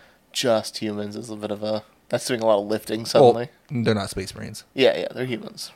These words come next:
Speaker 2: But, uh, yeah, they popped out of space in their fancy long ship. They're like, "Hey, guys, like, you should listen to our, you know, shit." We didn't, 'cause we didn't know. Um,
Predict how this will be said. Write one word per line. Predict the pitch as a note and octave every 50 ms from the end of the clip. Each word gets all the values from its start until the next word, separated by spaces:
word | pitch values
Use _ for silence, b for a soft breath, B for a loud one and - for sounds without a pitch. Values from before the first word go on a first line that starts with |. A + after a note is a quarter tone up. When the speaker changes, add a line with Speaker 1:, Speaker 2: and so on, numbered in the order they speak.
| _ -
Speaker 2:
But, | A#2+ A#2 A#2
uh, | A#2+ A#2+ A#2 B2
yeah, | C#3+ F#3+ G#3+ F#3+
they | F3+ F3
popped | - G3+ F#3 F#3 - F3+
out | E3 D3+
of | C#3 -
space | - - D3+ D3 D#3+ F3 - C3+
in | A2+
their | G#2+ G#2 G#2
fancy | - - - B2 B2+ C3 B2+ - C3 A#2
long | A2 A2+ A#2 A#2+ B2+ C3 C#3 C3
ship. | - - - - F#2+ G2 G2+ - - - b b b b b b
They're | b G#2+
like, | G#2+ A2 G#2+ -
"Hey, | B2 C3 B2 A#2
guys, | G#2+ G#2 G2+ G2+ G2+ G#2 G2 - -
like, | G2+ G2 G2 - - _ _ _ _ _ _ _ _ _ _ _ _ _ _ _ _ _ _ _ _
you | - A2+ A2+
should | - - C#3 A#2
listen | A2+ A#2 A2+ A2 - - A2+ G#2 G2+ G2+
to | - - A2+ G2+ G2+
our, | G2+ G2 G2+ G2 G2 - -
you | A#2 G#2+
know, | G#2 G2 F#2 F#2+ G2+
shit." | G#2 - - G3 F3 C#3 C3+ C#3 - - _ _ _ _ _ _ _ _ _ _ _ _ -
We | G3+ G#3 F#3+
didn't, | D3 D3 C#3 C#3 D3 - D3
'cause | - B2+ A2+ A#2
we | A2+
didn't | A2+ A#2 C#3 E3+ F#3 G#3
know. | A#3 G#3+ C#3+ A2 - B B B B B B B B B
Um, | - B2 B2 B2 B2 A#2+ A#2 A2+ A2+ G#2+ G#2+ G#2 G#2